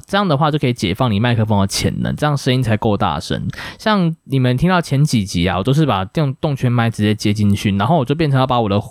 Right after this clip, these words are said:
那个混音器声音开到最大，这样就会变成杂音很重。所以在上一集开始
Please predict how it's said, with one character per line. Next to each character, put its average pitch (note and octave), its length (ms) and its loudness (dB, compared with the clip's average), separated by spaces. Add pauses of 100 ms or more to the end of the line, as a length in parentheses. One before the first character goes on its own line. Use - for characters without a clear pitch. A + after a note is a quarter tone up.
(140)
那 C3 140 -2
个 G#2+ 280 2
混 A2 180 0
音 B2 120 2
器 C3+ 160 0
声 B2 120 -2
音 A#2 80 0
开 A2+ 120 -2
到 A2 120 2
最 G#2 200 0
大， E2 260 -6 (380)
这 - 100 -6
样 D3+ 100 2
就 D3+ 80 2
会 D3 80 2
变 D3 140 0
成 A2 100 -2
杂 G2+ 220 -2
音 A2+ 160 -2
很 - 160 -6
重。 - 260 -6 (240)
所 - 200 -2
以 C#3 280 0 (240)
在 C#3+ 320 0
上 A3 300 -2
一 A3 80 2
集 B2+ 160 0
开 D#3+ 220 0
始 - 240 -12